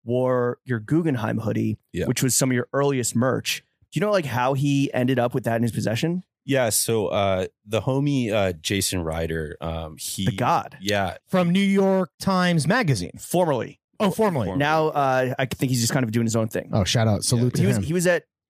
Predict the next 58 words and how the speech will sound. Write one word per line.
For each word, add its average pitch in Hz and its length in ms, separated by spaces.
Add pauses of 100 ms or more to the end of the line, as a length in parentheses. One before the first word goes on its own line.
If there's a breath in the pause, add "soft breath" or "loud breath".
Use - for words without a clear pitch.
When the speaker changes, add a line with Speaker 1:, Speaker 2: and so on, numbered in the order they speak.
(480)
Speaker 1:
he 156 80
was 165 120
at 151 160
T 214 320
for 143 220
a - 40
really - 80 (100)
Speaker 3:
That's 202 200
what 196 60
Speaker 1:
long - 40
Speaker 3:
I'm 175 40
thinking 170 140
Speaker 1:
time. 147 60
Speaker 3:
of, 135 60
T-Mag, 131 460
yes. 98 340 (140)
Great 220 180
stylist, 120 500
Speaker 2:
Yeah, 107 140
Speaker 3:
iconic 147 280
Speaker 2:
yeah. - 80
Speaker 3:
New 127 80
York 113 160
stylist. 85 440
Speaker 2:
Iconic. 87 380
Uh, 98 400
he, 120 680 (260)
uh, 107 260
it 113 60
was 104 240 (200)
in, 110 380
on 107 120
the 113 100
rack, 92 380
but 92 80
it - 20
was 85 120
a - 40 (120)
personal 92 320
piece, - 600
um, 82 280
from 80 260
him. 80 420
Speaker 3:
Oh, 190 80
like, 180 180
he 214 100
was 196 100
just 156 140
wearing 156 320
to 135 100
the 123 80
shoot 151 260
or 120 40
Speaker 2:
Yeah, 120 80
Speaker 3:
whatever. 104 260
Speaker 2:
yeah, 92 340
and, 87 360
uh, 78 340